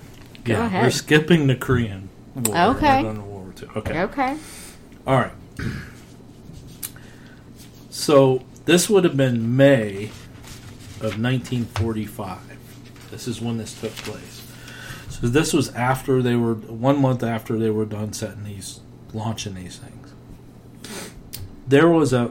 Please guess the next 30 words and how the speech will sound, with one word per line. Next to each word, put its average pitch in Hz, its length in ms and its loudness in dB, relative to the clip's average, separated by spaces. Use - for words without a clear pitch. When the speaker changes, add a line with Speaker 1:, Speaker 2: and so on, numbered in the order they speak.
Speaker 2:
a, 104 500 -4
a 104 40 -4
Reverend 135 600 -4
Archie 139 420 0
Mitchell 110 560 -4
Speaker 1:
Okay. 202 300 -8
Speaker 2:
in 101 200 -6
Bly, 120 600 2
Oregon, 107 500 -4
Oregon, 107 500 -4
Speaker 1:
Mm. - 160 0
Speaker 2:
B - 40 0
L 107 160 -2
Y, 95 340 -8
Oregon. 98 440 -4
Okay. 101 400 -10
Speaker 1:
Okay. 214 320 -8
Speaker 2:
Um, - 320 -10
him 139 180 2
and 143 120 -2
his 147 220 2
wife 120 560 0
were 113 200 0
expecting 113 840 -6
a 123 80 -4
child. 95 500 -6
She 107 140 -6
was 98 160 -10
five 107 380 -8
year - 120 -10